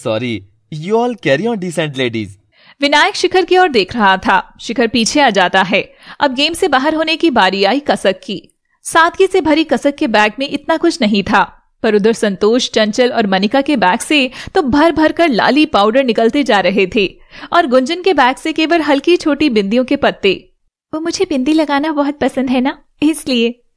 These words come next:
Speaker 2: बिंदी लगाने के बाद ऐसा लगता है जैसे सारा श्रृंगार पूरा हो गया हो।
Speaker 1: सच, आप पर जचती भी है बिंदी। हाँ, तुम्हें पसंद है क्या ये लड़की? नहीं, नहीं, मैं तो बस बता रहा था।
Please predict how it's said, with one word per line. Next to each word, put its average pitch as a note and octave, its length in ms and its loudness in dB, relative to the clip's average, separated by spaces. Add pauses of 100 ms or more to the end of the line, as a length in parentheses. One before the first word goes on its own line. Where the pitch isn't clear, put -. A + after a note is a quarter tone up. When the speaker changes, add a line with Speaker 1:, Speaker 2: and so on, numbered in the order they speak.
(380)
Speaker 2:
बिंदी A#3+ 300 0
लगाने C#4+ 360 -2
के A#3 120 -2
बाद - 220 -2
ऐसा A#3+ 280 -4
लगता D4 300 -2
है E4 420 -8
जैसे D#4+ 280 -4
सारा E4+ 460 -4
श्रृंगार C#4+ 480 -2
पूरा C4+ 280 0
हो B3+ 160 -2
गया G#3+ 260 0
हो। A3+ 380 -4 (240)
Speaker 1:
सच, G#2+ 460 -6
आप C#3+ 220 -2
पर F3 100 -2
जचती B2+ 460 -4
भी A#2 120 -4
है C#3 140 -2
बिंदी। E3+ 400 -6 (400)
हाँ, A#2+ 460 -6 (340)
तुम्हें A2+ 520 -6
पसंद A#2 380 -8
है G2 140 -8
क्या C3+ 120 -6
ये A#3+ 120 -2
लड़की? C3+ 360 -4 (360)
नहीं, F#3 200 -4
नहीं, G#3+ 180 -4
मैं A2+ 400 -8
तो E3 140 -6
बस F#3 260 -4
बता D3+ 280 0
रहा E3+ 240 2
था। - 460 -14